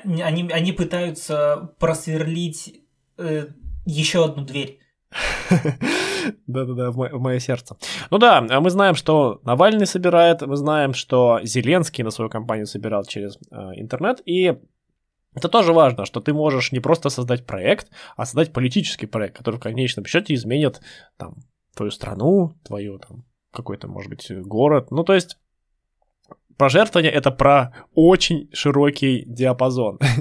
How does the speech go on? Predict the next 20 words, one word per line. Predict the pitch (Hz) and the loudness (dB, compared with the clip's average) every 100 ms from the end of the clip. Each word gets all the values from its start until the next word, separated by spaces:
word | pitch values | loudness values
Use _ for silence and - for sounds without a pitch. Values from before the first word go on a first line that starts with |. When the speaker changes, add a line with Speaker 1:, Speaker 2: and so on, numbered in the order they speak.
| - | -6
Speaker 2:
<laughs> | - - 202 - | -10 -12 -10 -10
И | |
тут, | 127 151 143 | -6 -4 -4
э, | 135 127 120 117 | 0 0 0 -2
Speaker 1:
Слушай. | 196 190 185 170 143 - | -8 -10 -10 -12 -10 0
Speaker 2:
а, | 147 - | 2 2
от | 160 - | 0 4
порно | 214 220 185 | 4 6 4
до | 165 165 160 | 6 8 6
Обамы, | 156 151 160 139 120 | 6 4 6 6 2
тут | 127 143 | -2 -4
все, | - 175 | 0 0
все | - 165 | 2 0
может | 131 107 104 | 0 -6 -8
быть. | - 117 _ - | -14 -18 _ -4
Speaker 1:
Раз | 151 151 175 | -2 -2 -4
мы | 160 | -6
тронули | 175 180 147 135 | -4 -4 -6 -6
Даркнет, | 135 135 - 151 123 - _ _ _ | -4 -4 -4 -6 -8 -10 _ _ _
Тор. | 226 208 117 - | 0 2 0 -4